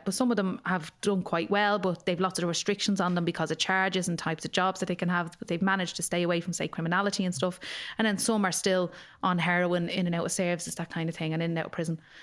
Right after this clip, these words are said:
But in the letters, what stood out to me in my twenties when I would read over them once was that all of them said, "When I get out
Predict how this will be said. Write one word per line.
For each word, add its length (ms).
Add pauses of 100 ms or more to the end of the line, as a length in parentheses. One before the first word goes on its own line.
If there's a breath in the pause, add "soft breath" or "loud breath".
(240 loud breath)
But 220
in 140
the 60
letters, 640 (1080)
what 140
stood 260
out 200
to 120
me 120
in 100
my 120
twenties 540
when 100
I 80 (160)
would 260
read 200
over 240
them 100
once 240
was 220 (720 loud breath)
that 140
all 200
of 60
them 140
said, 280
"When 280
I 120
get 240
out 200